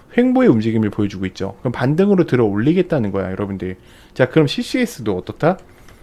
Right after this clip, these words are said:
마찬가지라는 거야. 그리고 저는 씨씨에스를 좀 좋게 평가하는 게 뭐냐면 씨씨에스 같은 경우에는 잘 봐요. 박스권 자체가 크게 잡히죠, 여러분들. 근데 이 하락하는 추세가 어때요? 지금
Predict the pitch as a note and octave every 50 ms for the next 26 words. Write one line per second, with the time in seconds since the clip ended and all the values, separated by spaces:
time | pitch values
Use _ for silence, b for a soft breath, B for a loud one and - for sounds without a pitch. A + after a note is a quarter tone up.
0 | - - - - G2+ G#2 - - D#3+ F#3 F3+ E3+ D3 C3+ A#2+ A2+ G2+ G2 F#2+ G2
1 | G2 F#2+ - C#3+ D#3+ D3 - B2 A#2 A2 - G#3+ G#3 - - B3 A#3 - - G3+
2 | F3+ - F#3 D#3+ - - - - F3 E3 F3+ E3+ E3 - E3 D#3+ D3 A#2+ C#3+ E3
3 | C#3+ G#2+ G2+ G2+ G2+ A#2+ C3+ A2+ G2+ - b b b b b b b - - -
4 | B3 - - C4+ C4+ B3 - B3 A#3 G#3+ G#3+ G#3 G3+ F#3+ F#3 F3+ E3+ D#3 D3 C3
5 | A2+ G#2+ G#2 G#2+ G#2+ G#2 G2 - - - - G#2+ G#2 G2+ C3 - B B B B
6 | B B B - - A#3 A#3+ - - - C4+ - - C4 B3+ A#3 - - - F#3+
7 | E3+ - - - - C4+ B3+ A#3 D#3+ - - G#2 G#2 G2+ G2+ G2+ G2 F#2+ F#2 G2
8 | F#2 - - - E3 E3+ D3+ D3 B2 A2+ A2+ A2+ G#2 F2+ - - b b b b
9 | b - B2+ C#3+ D#3 - - A#3+ C#4 C4+ C4+ - C4 C4 B3 A#3 A3+ - - G#3+
10 | A3+ A3 G3 C3 G2+ - - - G2+ G2+ F#2+ C#3+ - - b b b b b b
11 | - - - C3+ D3+ E3+ D3 G#2 -